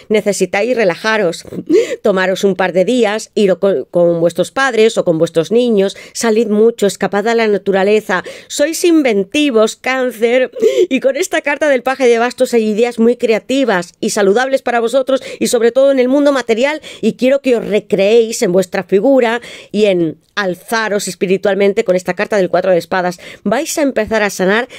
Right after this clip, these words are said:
y a encontraros mucho mejor con el cuatro de espadas, porque no estáis solos en este camino de las llamas, os acompañan vuestros guías en esta carta, y más concretamente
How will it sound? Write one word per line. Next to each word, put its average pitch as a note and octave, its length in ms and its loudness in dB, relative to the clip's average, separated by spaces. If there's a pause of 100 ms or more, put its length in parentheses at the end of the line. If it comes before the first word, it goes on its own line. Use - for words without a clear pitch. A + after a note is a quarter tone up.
(100)
y F3+ 100 -2
a G3 40 2
encontraros F#3 640 0
mucho G3+ 380 2
mejor E3+ 360 0
con F#3+ 140 2
el E3+ 140 0
cuatro C#4+ 340 0
de F3 60 0
espadas, F3+ 540 -4 (220)
porque G#3+ 280 0
no A#3 100 4
estáis C4+ 300 -2
solos B3 320 0
en G#3+ 80 2
este G#3+ 200 -2
camino G#3 300 0
de F#3+ 80 4
las F#3+ 160 -2
llamas, G#3 340 -2
os E3+ 140 -4
acompañan A3+ 540 -2
vuestros F3 340 -2
guías D4 400 -2 (220)
en F#3 140 0
esta A#3+ 240 -2
carta, - 420 -4
y C#4+ 80 0
más G#3+ 180 0
concretamente A3 760 -2